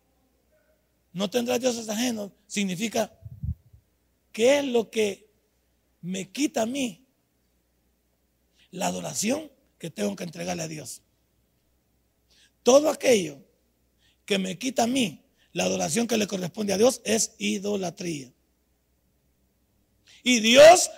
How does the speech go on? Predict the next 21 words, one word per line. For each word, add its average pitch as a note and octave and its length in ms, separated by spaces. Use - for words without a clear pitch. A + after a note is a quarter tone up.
no B3 180
comparte B3+ 720
su A#3 160
gloria C4 480
con F4 300
nadie. G#3+ 840
¿Cuál G#3+ 180
es A3+ 100
su A#3+ 140
ídolo? C#4+ 360
Para G3+ 200
no-, G#3 180
algunos A3+ 480
de G#3 120
nosotros, A#3+ 400
los G#3 160
ídolos C4+ 320
son C#4 180
también C#4+ 380
la A3+ 140
televisión. A3+ 760